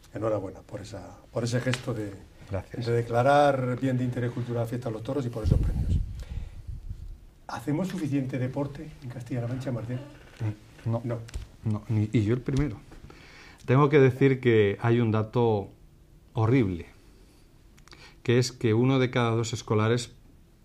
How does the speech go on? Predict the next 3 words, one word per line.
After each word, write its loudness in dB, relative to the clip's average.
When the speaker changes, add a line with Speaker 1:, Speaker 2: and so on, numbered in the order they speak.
Speaker 2:
tiene 4
sobrepeso, 2
eh, 0